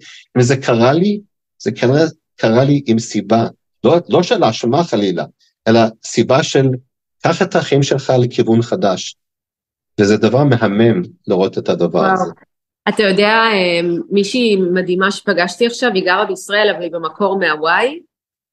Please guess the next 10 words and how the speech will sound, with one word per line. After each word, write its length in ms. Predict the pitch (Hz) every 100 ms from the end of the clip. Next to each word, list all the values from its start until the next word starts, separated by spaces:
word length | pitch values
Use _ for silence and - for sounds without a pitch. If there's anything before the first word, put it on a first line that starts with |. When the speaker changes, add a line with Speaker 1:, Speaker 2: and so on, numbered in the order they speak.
| _ _ _ -
Speaker 2:
אמ, 680 | 185 185 185 180 185 185 180 _ _ _ _
אז 240 | 185 180 185
הבן 580 | 170 165 165 165 202 220
הבכור 380 | 214 190 208 202
שלה, 580 | 240 208 175 170 165 160 156 156 - _ _ -
אה, 240 | 156 156 156
נפטר, 500 | 156 - 185 170 190 285 - _ _ _ _ _
וזה 960 | 156 156 175 165 160 160 156 - 151 170
היה 160 | 180
נורא, 280 | 170 160 226